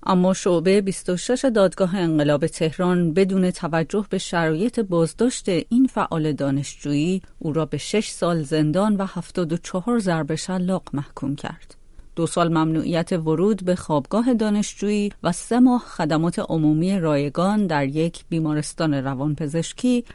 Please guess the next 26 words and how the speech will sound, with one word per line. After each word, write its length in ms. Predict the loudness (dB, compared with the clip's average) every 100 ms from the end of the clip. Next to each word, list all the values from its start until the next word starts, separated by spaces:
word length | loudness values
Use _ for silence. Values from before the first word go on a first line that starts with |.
| -4
از 240 | -2 0
دیگر 380 | 0 0 0 0
مجازات‌هایی 800 | 0 0 0 0 0 -2 0 -2
است 280 | -2 -8 -10
که 260 | -6 -4 -4
ایمان 380 | -2 0 2 2
افشاری، 640 | 2 -2 -2 -2 0 0
قاضی 560 | -2 -4 -4 -2 2 2
دادگاه، 680 | 0 -4 -4 -4 -4 -6 -12
برای 300 | -10 -8 -6
او 160 | -6 -8 -8
در 180 | -6
نظر 400 | -4 -6 -8 -14 -14
گرفت. 560 | -14 -16 -18 -20 -20 -20 -20 -20 -20 -2
با 100 | 4
این 140 | 4
حال، 200 | 6 4
مصطفی 500 | 4 2 -2 -4 -2
هاشمی 400 | 0 0 2 0
زاده 400 | 2 0 2 4
نمی‌تواند 880 | 4 6 4 4 2 0 0 -2 -4
به 100 | -2
مسائل 580 | 0 0 -2 -4 0 0
پیرامونش 800 | 0 -2 -2 0 0 0 -2 -6 -6
بی‌توجه 640 | -6 -4 -6 -6 -6 -10 -12
باشد، 320 | -14 -14 -16